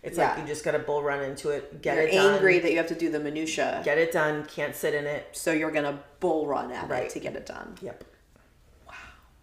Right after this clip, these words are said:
Speaker 1: You can trademark that. Bull
Speaker 2: Okay.
Speaker 1: run.
Speaker 2: Bull run. <laughs> Squidgy.
Speaker 1: And
Speaker 2: Bull
Speaker 1: bull
Speaker 2: run.
Speaker 1: run.
Speaker 2: <laughs> Trademark.
Speaker 1: Cool.
Speaker 2: Jamie. <laughs> Okay. Your seventh house
Speaker 1: Mm-hmm.
Speaker 2: is your descendant.
Speaker 1: Mm-hmm.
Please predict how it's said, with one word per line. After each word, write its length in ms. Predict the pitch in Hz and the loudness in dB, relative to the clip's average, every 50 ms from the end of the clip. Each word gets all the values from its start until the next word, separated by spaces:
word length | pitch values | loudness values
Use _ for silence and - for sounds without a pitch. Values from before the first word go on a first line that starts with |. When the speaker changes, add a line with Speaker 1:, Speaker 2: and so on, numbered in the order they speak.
| _ _ - | _ _ -20
Speaker 1:
You 80 | - 143 | -18 -18
can 140 | - - - | -16 -16 -14
trademark 520 | - - - - - - 117 113 - - - | -12 -12 -14 -14 -14 -16 -16 -16 -14 -14 -12
that. 340 | 113 - - - - - _ _ _ _ _ - | -12 -12 -12 -14 -16 -20 _ _ _ _ _ -8
Bull 80 | 175 - | -8 -8
Speaker 2:
Okay. 140 | - 135 | -8 -10
Speaker 1:
run. 260 | 131 - - - - - - - | -12 -12 -14 -16 -16 -18 -12 -6
Speaker 2:
Bull 180 | - - 151 139 | -4 -2 -2 -2
run. 260 | - 85 - 190 196 - - - | -2 -4 -4 -4 -6 -8 -12 -20
<laughs> 180 | - - - - | -20 -20 -16 -14
Squidgy. 720 | - - - - 185 180 180 185 196 196 196 220 226 - - - - - _ - - - | -14 -8 -2 0 2 2 2 2 2 2 2 0 -2 -6 -12 -20 -20 -20 _ -20 -16 -8
Speaker 1:
And 200 | - 190 202 208 202 | -4 -2 -2 2 6
Speaker 2:
Bull 200 | 202 185 175 175 | 8 8 8 8
Speaker 1:
bull 40 | 160 | 6
Speaker 2:
run. 320 | 160 151 147 139 - 240 - - - - - - - - | 4 4 4 4 2 0 2 2 0 0 0 -4 -12 -10
Speaker 1:
run. 80 | - 254 | -10 -10
Speaker 2:
<laughs> 40 | - | -4
Trademark. 640 | - - 175 175 190 185 185 175 185 202 190 - | 0 4 6 6 6 6 4 4 2 2 0 -2
Speaker 1:
Cool. 420 | - - 247 214 - - - - - | 2 6 8 8 8 6 4 0 4
Speaker 2:
Jamie. 460 | - 190 190 170 156 147 147 151 190 - | 8 8 8 8 6 0 -2 -4 -4 -4
<laughs> 1160 | - - - - - - - - - - - - - - - - - - - - _ _ _ - | -4 -4 -2 -2 -2 -2 -4 -4 -6 -6 -6 -6 -6 -6 -8 -10 -16 -20 -20 -20 _ _ _ -4
Okay. 340 | 185 180 - - - - - - 311 381 381 - - - - - - - _ - | -4 -4 -6 -8 -8 -10 -10 -10 -10 -10 -10 -12 -14 -18 -20 -20 -20 -14 _ 10
Your 160 | 214 208 208 | 10 12 12
seventh 580 | 208 - - - - 220 214 202 208 202 202 | 10 6 2 4 6 8 8 8 6 4 2
house 460 | - - - - 143 139 - - 196 175 | 0 0 0 0 2 0 -2 -4 -4 -6
Speaker 1:
Mm-hmm. 200 | 190 170 151 160 | -6 -4 -2 -2
Speaker 2:
is 200 | 170 170 165 165 | -2 -2 -2 0
your 300 | 165 156 151 151 151 147 | 0 2 2 0 -2 -4
descendant. 840 | - - 170 170 - - 165 147 139 131 131 - - 208 - - - - - _ _ _ _ _ - | -6 -6 -6 -4 0 0 0 2 2 0 -4 -6 -6 -8 -10 -12 -16 -18 -20 _ _ _ _ _ -4
Speaker 1:
Mm-hmm. 340 | 190 165 175 170 131 127 | -4 -4 -4 -4 -6 -8